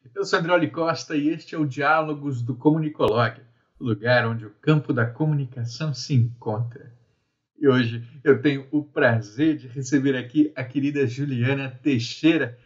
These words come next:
que é professora da U F P I, pra falar de jornalismo, inovação e igualdade. Será que esses temas têm ligação? Nós vamos entender no programa de hoje.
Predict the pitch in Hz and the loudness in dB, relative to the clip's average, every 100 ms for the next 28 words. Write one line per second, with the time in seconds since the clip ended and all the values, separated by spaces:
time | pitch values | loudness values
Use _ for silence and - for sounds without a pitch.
0 | _ _ 147 131 143 135 135 - 156 151 | _ _ 0 2 0 -2 -4 -4 -2 -2
1 | 139 127 143 - 135 - 151 120 117 165 | -2 -2 -4 -6 -18 4 4 6 0 -6
2 | - _ _ _ _ 143 143 143 123 120 | -12 _ _ _ _ -2 2 2 4 2
3 | 117 104 123 151 139 117 135 135 - - | -2 -6 -2 0 0 2 0 -2 -10 -16
4 | - 120 127 113 110 - 151 170 - _ | -2 2 2 2 -2 -2 -2 -2 -10 _
5 | _ 123 113 - 170 151 156 151 123 - | _ -4 -4 -4 -10 -4 2 2 2 -8
6 | - 123 131 117 - - _ _ _ _ | 0 2 4 0 -10 -20 _ _ _ _
7 | - 151 139 139 139 117 - - - 143 | -6 0 2 2 2 0 -4 -10 2 2
8 | 165 113 - - - 147 151 113 101 107 | 2 -6 -10 -10 -4 -2 0 0 -2 -10
9 | 107 104 - 160 160 - _ _ _ _ | -4 -2 0 -2 -2 -8 _ _ _ _
10 | _ _ 117 113 117 113 - 117 117 104 | _ _ -12 -2 0 2 0 -2 -2 -4
11 | 107 123 120 110 107 101 113 107 127 123 | -2 0 0 -2 -6 -8 -4 0 2 0
12 | 107 104 - - - | -2 -4 -6 -16 -20